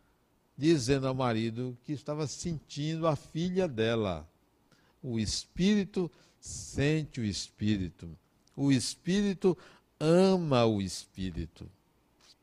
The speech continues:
Nós nos comunicamos uns com os outros,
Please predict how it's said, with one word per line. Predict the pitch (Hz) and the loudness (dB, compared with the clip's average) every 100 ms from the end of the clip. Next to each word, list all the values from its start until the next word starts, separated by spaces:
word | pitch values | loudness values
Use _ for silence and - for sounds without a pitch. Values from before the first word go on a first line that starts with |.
| _ _ _ _ _ _ _ _ - | _ _ _ _ _ _ _ _ -6
Nós | 135 170 185 185 139 | 4 8 10 8 6
nos | 147 151 - | -2 -4 -2
comunicamos | 135 120 113 104 131 147 131 104 98 | -2 0 0 0 2 2 0 -4 -6
uns | 120 135 | -6 -8
com | - 110 | -4 -4
os | 95 | -2
outros, | 104 151 151 107 90 - | 2 2 2 -2 -4 -8